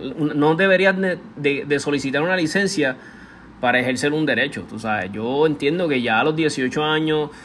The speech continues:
si a este joven le gusta ir a cazar, le gusta ir a practicar, le gustaría portar un arma,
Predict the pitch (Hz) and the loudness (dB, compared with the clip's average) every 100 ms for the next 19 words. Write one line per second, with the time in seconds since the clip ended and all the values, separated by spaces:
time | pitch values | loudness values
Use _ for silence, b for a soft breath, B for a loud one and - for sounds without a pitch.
0 | B - 117 110 147 131 143 151 139 131 | B -8 -6 -2 -2 0 0 0 -2 -4
1 | 127 143 139 143 135 131 120 - 131 139 | 0 0 0 2 2 0 -4 0 2 4
2 | 139 131 120 117 131 127 127 131 127 131 | 2 0 -4 -4 -4 -2 -2 -4 -6 -4
3 | 127 127 131 127 127 - 123 120 127 151 | 2 2 2 -2 -4 -2 0 0 -2 -2
4 | 127 135 139 147 127 127 131 143 | 0 0 0 -2 -2 -2 -4 -6